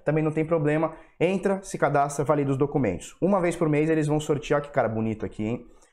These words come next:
Uma vez por mês eles vão sortear, é, uma, uma Ledger, tá?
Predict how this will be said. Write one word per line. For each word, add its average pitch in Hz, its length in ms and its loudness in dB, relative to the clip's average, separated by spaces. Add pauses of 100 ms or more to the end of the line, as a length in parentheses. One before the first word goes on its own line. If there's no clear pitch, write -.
(140)
Uma 160 140 2
vez 156 160 0
por 156 180 0
mês 151 340 0
eles 135 300 0
vão 139 460 0
sortear, 127 1000 -2
é, 120 320 2
uma, 127 220 -2
uma 131 200 0
Ledger, 117 440 0
tá? 185 320 0